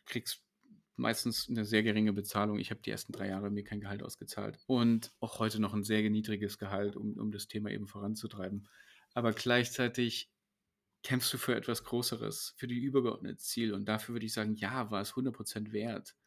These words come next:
Also wir haben noch wenige, wenige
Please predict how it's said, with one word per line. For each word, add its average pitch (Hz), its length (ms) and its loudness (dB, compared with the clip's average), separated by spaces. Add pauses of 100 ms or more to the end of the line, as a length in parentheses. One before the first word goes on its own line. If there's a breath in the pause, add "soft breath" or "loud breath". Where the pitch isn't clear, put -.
(680 loud breath)
Also 117 520 4 (160)
wir 117 160 -2
haben 131 220 6
noch 120 280 0 (200)
wenige, 135 600 6
wenige 127 640 4